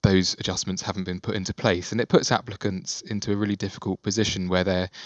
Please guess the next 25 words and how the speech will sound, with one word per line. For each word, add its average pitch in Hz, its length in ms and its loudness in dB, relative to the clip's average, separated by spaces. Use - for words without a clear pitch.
attending 104 380 2
an 90 60 0
interview 87 520 -4
or 98 100 0
an 90 80 -2
assessment 90 480 -4
day 92 180 0
or 87 120 0
whatever, 90 500 -2
and 95 180 0
they're 92 140 0
having 92 300 -4
to - 100 -6
challenge 92 440 2
their 90 340 -2
prospective - 520 -4
employers 90 640 -2
about 90 360 2
their 90 120 4
failure 87 440 2
to - 180 -4
im-, 90 220 -6
implement 92 400 -6
those 92 160 -6
adjustments. - 720 -6